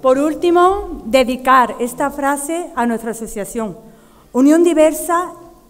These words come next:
Unión Diversa, eres la mejor manera que tiene el mundo de decirme qué bonita es la vida. Y lo que pido ahora es que vengan mis compañeros y mis compañeras a subirse aquí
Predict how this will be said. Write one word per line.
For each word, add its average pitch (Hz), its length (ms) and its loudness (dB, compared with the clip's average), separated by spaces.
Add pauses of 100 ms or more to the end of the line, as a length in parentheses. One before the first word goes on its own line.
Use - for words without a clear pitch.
(200)
Unión 277 300 2
Diversa, 214 560 -6
eres 294 200 0
la 277 120 -2
mejor 226 480 -8
manera 214 480 -6
que 254 120 -8
tiene 233 220 -6
el 220 60 -6
mundo 202 320 -8
de 196 80 -10
decirme 277 800 -8 (100)
qué 254 120 4
bonita 240 340 -2
es 220 80 -2
la 208 80 -4
vida. 170 320 -12 (500)
Y 262 120 -8
lo 277 120 0
que 269 140 -6
pido 330 260 -4
ahora 320 600 0
es 294 80 0
que 294 120 0
vengan 233 360 0 (680)
mis 247 120 -2
compañeros 269 680 2
y - 0 -
mis 330 160 -2
compañeras 294 560 -2
a - 20 -4
subirse 277 320 -8
aquí 285 340 -8